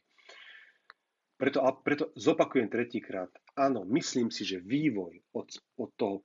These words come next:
prvotného človeka až dodnes bol daný slobodnými rozhodnutiami človeka, ale v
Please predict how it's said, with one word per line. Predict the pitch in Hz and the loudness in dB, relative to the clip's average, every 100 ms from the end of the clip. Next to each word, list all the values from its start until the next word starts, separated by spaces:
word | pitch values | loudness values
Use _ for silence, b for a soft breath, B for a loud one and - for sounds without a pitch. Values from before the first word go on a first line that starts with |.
| _ | _
prvotného | - 160 131 - 98 | 2 2 2 -4 -6
človeka | - 113 113 101 - 82 | -2 2 2 2 -4 -8
až | 87 | 0
dodnes | 117 104 92 - | 2 2 -6 -8
bol | - 139 123 | 2 2 2
daný | 98 110 110 98 | 0 -2 -2 -4
slobodnými | - 117 117 107 101 | -4 -2 -2 -2 -4
rozhodnutiami | 104 101 104 110 95 | -2 -2 -4 -4 -6
človeka, | - 98 101 101 110 | -6 -8 -8 -10 -8
ale | 98 92 90 _ _ _ _ _ _ _ _ _ | -6 -6 -12 _ _ _ _ _ _ _ _ _
v | 98 | -16